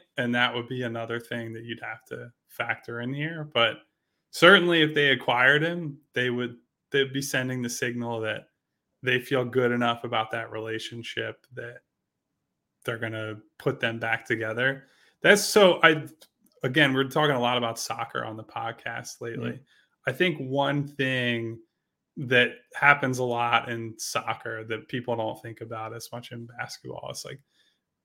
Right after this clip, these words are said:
Speaker 1: these trades are very rarely made without a lot of behind the scenes intel, right? It's middlemen and agents and what
Speaker 2: Yeah.
Speaker 1: have you putting feelers out there. Like,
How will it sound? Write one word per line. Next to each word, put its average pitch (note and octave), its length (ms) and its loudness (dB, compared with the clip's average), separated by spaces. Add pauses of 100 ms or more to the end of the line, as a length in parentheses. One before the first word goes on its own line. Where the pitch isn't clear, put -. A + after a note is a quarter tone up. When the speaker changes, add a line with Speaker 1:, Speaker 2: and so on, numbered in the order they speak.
(140)
Speaker 1:
these G3 260 0
trades F3 440 4
are C3 120 2
very B2+ 380 6
rarely A2+ 500 0
made A2 440 -8
without A#2 380 -4
a A2+ 40 -6
lot A#2 440 -4
of A2+ 100 -4
behind A2+ 440 -2
the A2+ 60 -10
scenes A2+ 640 -12 (120)
intel, A#2+ 540 -8 (120)
right? A#2+ 220 -6
It's - 300 -8 (440)
middlemen C3+ 840 6
and A#2+ 160 0
agents A#2+ 760 0
and B2+ 120 -4
what A2+ 100 -4
Speaker 2:
Yeah. A2+ 100 -2
Speaker 1:
have A2+ 180 -2
you A#2 120 -10
putting B2 300 -4
feelers A#2 540 -4
out A2+ 280 -6
there. A2 320 -6
Like, - 200 -10